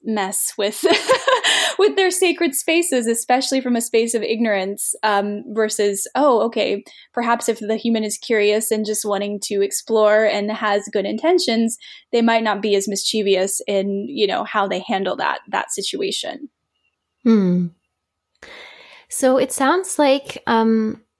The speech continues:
Speaker 2: there's a lot of, uh, caution and reverence necessary when interacting with these fairy realms. Why would we want to interact with the fairy realms in the first place? And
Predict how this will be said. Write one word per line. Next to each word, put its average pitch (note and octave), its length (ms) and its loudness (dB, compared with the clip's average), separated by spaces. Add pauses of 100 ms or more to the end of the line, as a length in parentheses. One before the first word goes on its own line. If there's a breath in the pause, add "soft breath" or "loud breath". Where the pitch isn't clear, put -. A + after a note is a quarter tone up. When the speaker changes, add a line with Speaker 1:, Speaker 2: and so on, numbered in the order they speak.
(240)
Speaker 2:
there's A#3 240 2
a A#3 80 2
lot F#3+ 240 2
of, G#3+ 540 0
uh, F3+ 340 0
caution G3+ 880 0
and F3 540 -2
reverence G3+ 600 0
necessary F3 720 -2
when E3+ 560 0 (800 soft breath)
interacting F3+ 840 0
with F3+ 240 0
these F#3 240 -2
fairy G#3+ 400 2
realms. F#3+ 500 -2 (920 loud breath)
Why A3 240 6
would A#3+ 220 4
we G#3 320 2
want G3 340 0
to G3+ 180 0
interact F3 480 0
with F#3 80 -2
the F3 80 2
fairy F3 320 2
realms F3+ 280 2
in F3 80 0
the F3 100 -2
first G#3+ 420 0
place? E3 400 0
And F3 500 0